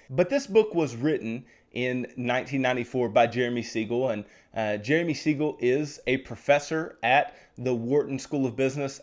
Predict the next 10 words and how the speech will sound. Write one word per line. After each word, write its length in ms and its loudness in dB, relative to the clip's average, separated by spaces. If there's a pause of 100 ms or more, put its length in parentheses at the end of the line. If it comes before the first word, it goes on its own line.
at, 360 4 (240)
uh, 360 -2 (100)
the 140 -2
University 580 0
of 180 2
Pennsylvania, 540 -4
so 220 -2
an 80 -6
Ivy 340 0
League, 380 0